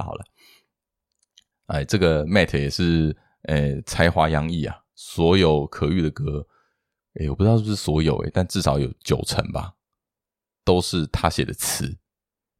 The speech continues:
哦，所以你接下来听到的这一首词也是 Matt 写的。对，那上一集 Joanna 也是他写的。<laughs>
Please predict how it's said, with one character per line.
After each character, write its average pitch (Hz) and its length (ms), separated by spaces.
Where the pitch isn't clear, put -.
哦， 69 220
所 131 140
以 104 200
你 85 340
接 131 340
下 113 300
来 71 240
听 - 280
到 85 220
的 71 120
这 85 140
一 80 60
首 - 260
词 76 540
也 78 180
是 85 340
Matt 85 260
写 - 240
的。 - 200
对， - 220
那 78 420
上 131 300
一 120 60
集 78 180
Joanna 90 720
也 92 220
是 151 180
他 131 180
写 - 240
的。 - 120
<laughs> - 200